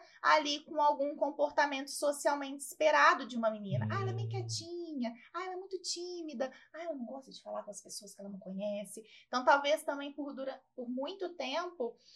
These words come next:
Speaker 1: o comportamento de meninas autistas
Speaker 2: Já o menino tem, tinha que ser mais, tecnicamente mais pra frente, né?
Speaker 1: Exatamente. O comportamento de meninas autistas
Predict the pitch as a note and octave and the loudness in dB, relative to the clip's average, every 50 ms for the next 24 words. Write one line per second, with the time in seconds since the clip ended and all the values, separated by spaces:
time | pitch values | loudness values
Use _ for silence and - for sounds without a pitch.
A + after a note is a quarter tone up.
0 | _ _ - - C4 C4 - C4+ C#4+ C#4+ C#4+ C#4+ C#4+ - D4 B3 A#3+ C4 - - | _ _ -6 -4 0 2 2 2 4 4 2 4 4 4 2 4 4 2 0 0
1 | E4+ E4+ C#4+ C#4+ C4+ B3 A#3+ A#3 A#3 A3+ A3+ A3 G#3+ A3 A3 - C4+ C#4+ E4 E4+ | -2 -4 -4 -6 -6 -6 -4 -2 -2 4 6 6 6 6 4 0 -2 -2 -2 -2
2 | - B2+ A#2 G#2 G#2+ A2 A#2 A2+ G#2 A#2 A#2+ B2 A#2 C3+ C3+ C3 - - - - | 0 4 4 6 6 6 6 6 8 8 8 8 10 8 8 8 6 2 -2 0
3 | - C3 - - C#3 - A2 A2 A#2+ A2+ - - A#2 G2+ G#2+ B2 A#2 A#2 A2+ - | 4 4 4 4 4 2 2 2 0 2 4 4 4 4 4 4 6 6 6 6
4 | A#2 A2 - - - - C3 C3+ C#3+ C#3+ C3+ C3 A#2+ A#2 - - - A#2+ A#2+ - | 6 6 6 6 6 10 12 12 12 12 12 10 10 8 6 0 -4 -6 -8 -8
5 | - - C#4 D4 C#4 C4 B3 A#3+ A#3+ D#4 F#4 G4 E4 C4 A#3+ - B3+ - C4 B3 | -4 0 0 2 4 4 2 4 4 2 0 0 -2 -4 -4 -6 -8 -8 -6 -4
6 | B3+ C4 C4 - C4 B3 A#3 B3+ - - - D4 D4+ C#4 B3 A3+ A3+ A3+ A3 A3+ | -2 -2 -2 0 0 0 0 -2 -2 -6 -10 -10 -8 -6 -6 -4 -4 -2 2 2
7 | G#3+ A3 A3+ - - E4+ F4 E4+ - - C#4 B3 - - | 2 2 0 -2 -2 -2 -2 -2 -4 -6 -10 -10 -12 -14